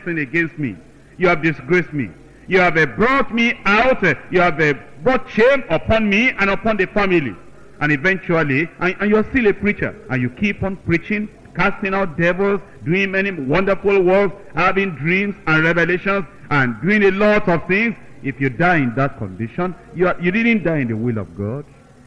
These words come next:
That's why Christ is calling every one of us today,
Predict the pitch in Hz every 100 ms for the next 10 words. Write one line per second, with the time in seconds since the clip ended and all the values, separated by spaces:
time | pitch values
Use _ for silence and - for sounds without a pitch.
0 | - - 220 196 196 202 - 175 170 147
1 | 127 185 175 170 160 156 143 139 117 -
2 | 147 135 120 104 113 143 160